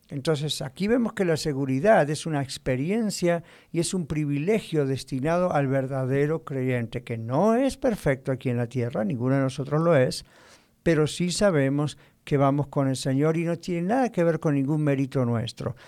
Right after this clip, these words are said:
Ahora, repito, muchos han tomado livianamente el tema del evangelio y por eso no viven vidas de santidad.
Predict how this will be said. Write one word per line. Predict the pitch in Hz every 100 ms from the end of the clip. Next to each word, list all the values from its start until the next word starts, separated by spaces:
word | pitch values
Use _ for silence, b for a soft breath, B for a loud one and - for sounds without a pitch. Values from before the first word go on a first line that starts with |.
| B B
Ahora, | 170 160 131
repito, | 127 147 - 165 131 127
muchos | 117 127 151 196 175
han | 185
tomado | 180 170 165 175
livianamente | 151 135 147 143 135 196 262 202 147 131 b b b -
el | 135 127
tema | 156 151 143
del | 131
evangelio | 131 127 127 - 123 139
y | 175
por | 165 147
eso | 160 165
no | 156 165
viven | 165 202 208 170
vidas | 143 147 143
de | 127
santidad. | 127 123 117 143 175 254 156